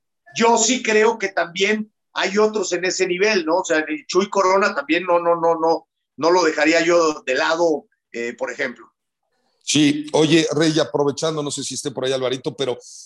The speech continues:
Speaker 2: creo que vale la pena el ejercicio porque nos vamos a olvidar durante un buen rato de los demás equipos.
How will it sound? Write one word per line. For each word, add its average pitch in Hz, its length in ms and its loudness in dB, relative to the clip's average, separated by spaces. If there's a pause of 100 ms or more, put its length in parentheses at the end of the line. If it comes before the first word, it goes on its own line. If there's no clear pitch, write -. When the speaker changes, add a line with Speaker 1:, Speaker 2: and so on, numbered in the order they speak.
Speaker 2:
creo 156 140 -8
que 175 60 0
vale 175 120 4
la 170 120 0
pena 175 180 -2
el 170 60 -2
ejercicio 170 520 -6
porque 143 280 -8
nos 127 120 -8
vamos 151 240 -8
a 147 40 -2
olvidar 139 300 -4
durante 123 340 -6
un 143 100 -10
buen 143 200 -4
rato 143 300 -2
de 123 60 -6
los 110 140 -10
demás 120 280 -8
equipos. - 1120 -10